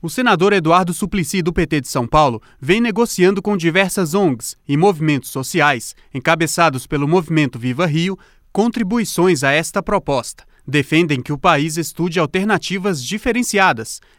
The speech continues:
em relação à chamada guerra às drogas, política pública baseada na criminalização do usuário e na repressão armada, adotada pelos Estados Unidos a partir da década de setenta.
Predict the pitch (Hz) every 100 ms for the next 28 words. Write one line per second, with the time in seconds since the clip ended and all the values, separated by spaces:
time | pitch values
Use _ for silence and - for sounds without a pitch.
0 | - 160 220 226 - 196 214 - 156 175
1 | 185 147 151 202 208 175 127 180 180 110
2 | - - _ _ _ 139 165 185 202 151
3 | 226 160 135 127 135 170 170 175 180 156
4 | - 214 233 185 156 143 139 - 147 127
5 | 131 147 175 160 196 - _ 196 220 196
6 | 233 226 - 214 226 151 185 165 113 104
7 | _ _ - 147 170 156 180 185 185 190
8 | 165 - 196 190 185 175 170 127 143 151
9 | 151 208 208 175 156 165 185 175 - 165
10 | - 139 123